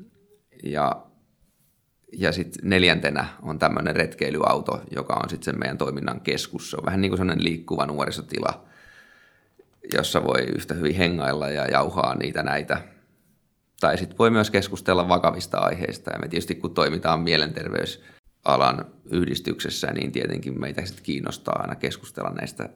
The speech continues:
hankalemmista aiheista. Et, että tota, ainakin ite mä oon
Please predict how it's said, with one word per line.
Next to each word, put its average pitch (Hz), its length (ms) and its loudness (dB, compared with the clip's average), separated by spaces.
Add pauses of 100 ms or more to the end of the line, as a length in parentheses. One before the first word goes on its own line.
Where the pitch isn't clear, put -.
(140)
hankalemmista 95 760 -2
aiheista. - 580 0
Et, - 300 -14 (680)
että - 220 -12
tota, - 300 -2 (380)
ainakin 80 400 2
ite - 160 0
mä 50 200 -2
oon 50 220 -4